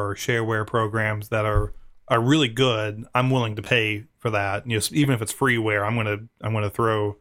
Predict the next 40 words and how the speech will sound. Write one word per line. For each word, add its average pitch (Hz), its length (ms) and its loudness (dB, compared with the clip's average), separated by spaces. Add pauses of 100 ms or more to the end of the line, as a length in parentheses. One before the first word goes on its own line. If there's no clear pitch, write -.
(300)
money 123 280 2
to - 80 -4
the 113 100 0
developer 110 520 0
'cause - 120 -4
I 127 60 2
understand 117 400 0
what 110 80 2
it 107 120 -2
took 120 180 -4
to 117 100 -4
get 110 200 -2
that 107 340 -2
product 110 340 0
out 110 240 -2
there. 101 360 -4 (580)
Um, 107 280 -2
th-, 120 140 0
there's 120 240 0
a, 104 360 0 (760)
a 117 80 0
freeware 117 680 0 (280)
project 113 560 2
for, 107 340 0
uh, 104 240 -2
having 107 600 -2
multiple 120 420 2
computer 117 420 0
displays 113 480 -2
all 110 220 2
connecting 110 400 -4
to 113 120 0
each, 107 160 -4
or 107 180 0
multiple 123 360 0
computers 110 440 -2
connecting 110 420 -2
with 101 120 -4
a 107 40 -2
unified 107 640 0